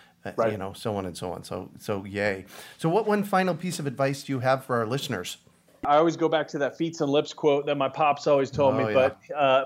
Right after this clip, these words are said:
Speaker 2: but the beauty of it is there's one that I always tell a client that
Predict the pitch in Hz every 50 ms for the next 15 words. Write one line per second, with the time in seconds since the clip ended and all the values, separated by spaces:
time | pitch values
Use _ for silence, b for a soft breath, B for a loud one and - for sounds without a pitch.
0 | 131 151 175 170 170 160 139 120 156 190 220 202 185 151 135 131 127 127 131 123
1 | 123 123 123 123 120 - - - 151 143 120 131 127 135 160 170 175 185 180 170
2 | 156 147 143 143 143 143 135 135 - - 143 139 131 131 127 127 131 - - -
3 | 139 139 131 131 127 127 117 127 120 117 117 -